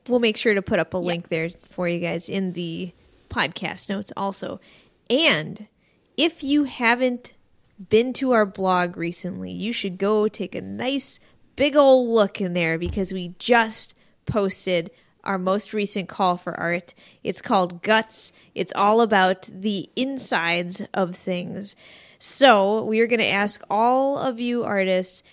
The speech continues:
Speaker 1: to look into things, peel back the skin, grab your scalpels,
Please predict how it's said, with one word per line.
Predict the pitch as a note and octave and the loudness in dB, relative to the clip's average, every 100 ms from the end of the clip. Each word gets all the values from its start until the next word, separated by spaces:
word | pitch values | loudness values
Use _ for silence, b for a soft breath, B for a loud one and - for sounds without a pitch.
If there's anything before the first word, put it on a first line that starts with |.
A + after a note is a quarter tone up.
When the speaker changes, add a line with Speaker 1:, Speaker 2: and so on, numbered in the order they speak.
| b b | b b
Speaker 1:
to | B3 G3+ F#3+ - | -2 0 0 -2
look | - G#3 D4+ - - | -6 -4 -4 -4 -12
into | A#3+ D#4 D4+ - F#3 | -8 -6 -6 -6 -6
things, | F3+ E3 F3 F3+ | -4 -6 -6 -10
peel | - D#4 E4 | -6 -2 0
back | B3+ G#3 F#3+ - | 2 2 0 -4
the | F#3+ | -6
skin, | - - E3+ D3+ D3+ - | -6 -8 -6 -6 -10 -14
grab | - C#4+ C#4+ C4+ | -8 -4 -2 0
your | C4+ | 0
scalpels, | - - F#3+ F3+ F3+ F3 | 0 2 2 2 0 -2